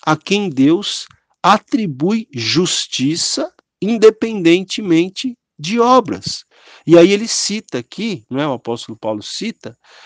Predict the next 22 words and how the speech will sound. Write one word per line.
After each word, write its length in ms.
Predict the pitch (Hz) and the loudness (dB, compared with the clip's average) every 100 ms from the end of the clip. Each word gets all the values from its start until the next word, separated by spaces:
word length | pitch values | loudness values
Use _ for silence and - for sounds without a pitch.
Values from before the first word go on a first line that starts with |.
| - - - | -20 -20 -6
é, 240 | 120 123 | -2 0
o 80 | 143 | 0
Salmo 580 | - - - 160 185 185 | -2 -2 0 0 0 -4
trinta 540 | _ - 233 311 269 | _ -4 -2 -2 -2
e 80 | 180 | -6
dois, 400 | 123 135 175 180 | -2 2 2 0
versículo 640 | 175 170 - 180 - 180 | -2 -2 -4 -12 -8 -2
um 120 | 165 190 | -2 -2
e 60 | |
dois, 580 | 170 147 143 127 - - _ _ _ _ | -2 2 2 0 -8 -14 _ _ _ _
quando 400 | - 143 143 143 | 0 2 4 4
então 440 | 143 139 - 131 143 | 2 2 -2 0 0
Davi 300 | 139 117 135 | 0 0 -2
escreveu 400 | 143 - 131 147 | -2 -2 0 0
o 60 | |
seguinte: 480 | 147 185 131 117 - | -2 -6 -4 -4 -6
"Bem-aventurados 1120 | 117 135 220 226 165 170 156 151 131 127 113 123 | 0 4 4 2 4 2 2 2 4 2 0 -6
aqueles 720 | 135 - 170 202 269 - - _ _ - _ | -6 0 2 4 0 -8 -12 _ _ -20 _
cujas 380 | - 185 190 156 | -4 2 4 4
iniquidades 680 | 165 165 160 135 135 165 165 | 4 2 2 2 4 2 0
são 360 | - - 214 | -4 -2 -2
perdoadas 1000 | 269 - 185 151 127 113 143 180 - - | -2 0 0 0 0 2 0 -4 -10 -14